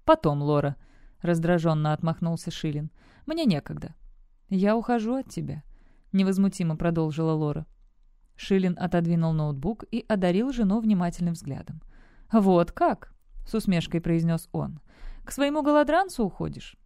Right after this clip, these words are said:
Только учти, я тебе ни копейки не дам. В чем пришла, в том и уйдешь". "Я ожидала от тебя этих слов", —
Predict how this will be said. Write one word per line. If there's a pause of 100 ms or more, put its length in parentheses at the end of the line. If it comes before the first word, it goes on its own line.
(100)
Только
учти,
я
тебе
ни
копейки
не
дам. (380)
В
чем
пришла,
в
том
и
уйдешь". (560)
"Я
ожидала
от
тебя
этих
слов", —